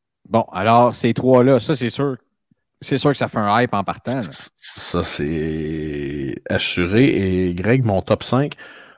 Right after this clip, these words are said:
Speaker 2: pas nécessairement pour la valeur, pas nécessairement pour la personnalité, mais juste pour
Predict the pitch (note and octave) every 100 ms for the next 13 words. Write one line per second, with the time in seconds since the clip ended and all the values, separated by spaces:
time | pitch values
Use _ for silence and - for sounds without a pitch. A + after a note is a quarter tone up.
0 | - D#3+ E3 D3 D3+ E3 D#3+ B2+ A#2 A2
1 | B2 C3 D3+ C#3+ A#2 A#2 D#3 A#2+ - -
2 | - A#2 A2+ G#2 - D3 D#3 C#3+ A2+ G#2+
3 | A#2 C#3 - B2 B2+ A#2